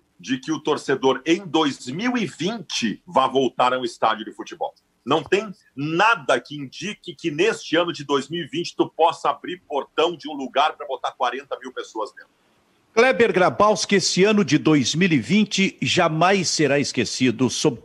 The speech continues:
Speaker 2: todos os aspectos e será muito lembrado daqui a trinta, quarenta, cinquenta anos,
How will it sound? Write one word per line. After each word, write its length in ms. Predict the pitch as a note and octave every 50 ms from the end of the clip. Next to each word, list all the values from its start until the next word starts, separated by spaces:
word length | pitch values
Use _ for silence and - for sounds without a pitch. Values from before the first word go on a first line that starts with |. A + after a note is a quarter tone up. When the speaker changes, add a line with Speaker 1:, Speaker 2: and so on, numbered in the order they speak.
| _ -
Speaker 2:
todos 480 | G#3+ A3 A3 G3+ E3 F#3 D#3+ B2+ -
os 140 | C3+ A#2 G#2+
aspectos 920 | A2 G2 - - - G2+ F#2 E2+ - - - - - - - - - - _ -
e 80 | B2+
será 340 | A2+ - - E3 D#3+ F3+ F3+
muito 480 | E3+ E3+ F3+ A#3 C4 C4 C4 - - F3+
lembrado 520 | D#3 C3+ A#2 G#2 G#2+ C#3 D#3 D#3+ - B2+
daqui 240 | A#2 G#2 - - C3
a 40 | G#2
trinta, 640 | - - - D3 E3 F#3 F3+ - - - - D#2+
quarenta, 680 | - - C3+ A2 A2+ B2+ E3+ F#3+ E3+ - - - F2+
cinquenta 460 | - - A#2 F#2 - C#3 C3+ - A2+
anos, 720 | G#2 G#2 C3 E3+ F3+ D3+ C#3 B2 A2 F#2 - - - -